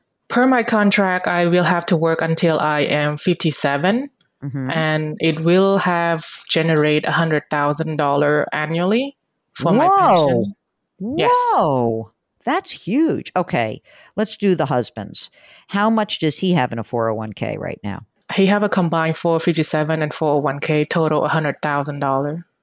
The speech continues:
Speaker 2: Okay, and what's his pension look like?
Speaker 1: He will earn, uh, eighty-nine thousand pension.
Speaker 2: Same thing at age fifty-seven?
Speaker 1: No, he will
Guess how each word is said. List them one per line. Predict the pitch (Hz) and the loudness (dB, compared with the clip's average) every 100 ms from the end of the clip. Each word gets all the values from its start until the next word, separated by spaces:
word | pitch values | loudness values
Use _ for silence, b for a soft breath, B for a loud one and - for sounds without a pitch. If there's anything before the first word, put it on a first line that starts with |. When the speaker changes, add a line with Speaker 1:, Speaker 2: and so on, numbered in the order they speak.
| _ | _
Speaker 2:
Okay, | 147 - 120 98 | -8 -4 -4 -2
and | 160 | 0
what's | 185 185 | -2 -2
his | - 147 147 147 135 - - | -4 0 2 2 0 -6 -10
pension | - 143 120 - 110 101 | -8 -4 -4 -4 -6 -6
look | 98 - | -10 -8
like? | - - - _ _ - | -8 -8 -10 _ _ -2
Speaker 1:
He | 214 | 2
will | 214 220 180 | 2 2 0
earn, | 185 185 185 190 175 - | 0 2 0 0 -4 -4
uh, | 170 160 160 | 0 0 2
eighty-nine | 170 185 190 180 175 | 2 2 4 2 0
thousand | 165 151 151 151 180 175 | 0 0 0 0 -2 -2
pension. | 165 160 - 139 143 139 _ _ b b | -2 0 -2 -4 -8 -14 _ _ b b
Speaker 2:
Same | - 233 208 | -6 -2 0
thing | 202 202 202 | 0 0 2
at | 170 | 2
age | 160 143 | 0 0
fifty-seven? | 170 147 143 - 143 160 190 - _ _ _ _ _ | -4 -2 -2 0 0 0 -4 -6 _ _ _ _ _
Speaker 1:
No, | 196 196 185 175 | 4 6 4 4
he | 175 180 | 4 4
will | 170 175 175 | 6 4 4